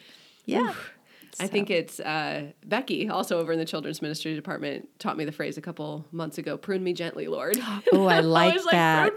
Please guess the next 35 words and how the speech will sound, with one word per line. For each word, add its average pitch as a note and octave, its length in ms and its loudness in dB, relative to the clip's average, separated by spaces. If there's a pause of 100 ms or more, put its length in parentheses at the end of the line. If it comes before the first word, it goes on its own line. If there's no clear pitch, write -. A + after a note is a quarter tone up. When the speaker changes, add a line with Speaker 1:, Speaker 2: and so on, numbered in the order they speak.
(120)
Speaker 2:
me G#4+ 60 -2
gently, E4 340 6
Lord. D#4 280 0
<laughs> - 40 -10
I D#3 420 4
don't D#3 100 4
wanna G4 160 4
Speaker 1:
Yes. F4+ 80 0
Speaker 2:
learn F4 180 0
all D#4 120 0
this. C#4 260 -2
It's A#4+ 140 -12
painful." - 680 -6
Speaker 1:
It F3 260 2
is. D#3+ 380 2
Speaker 2:
But B3+ 140 2
it's C4 160 -4
good. - 540 -2 (140)
Speaker 1:
It F3+ 140 2
is. E3+ 420 -2
And C4 160 6
it's, A#3+ 260 2 (100)
it, A#3 340 2
it's G#3 240 2
freeing, G#3 960 0 (640)
you F#3 140 2
know, F3+ 360 4
and F#3 180 4
I, F3 180 4 (200)
Speaker 2:
Yeah. F3 80 4
Speaker 1:
I've F3 180 2
had, F#3 340 4
we've F#3 180 2
had F#3 240 2
some, E3 480 0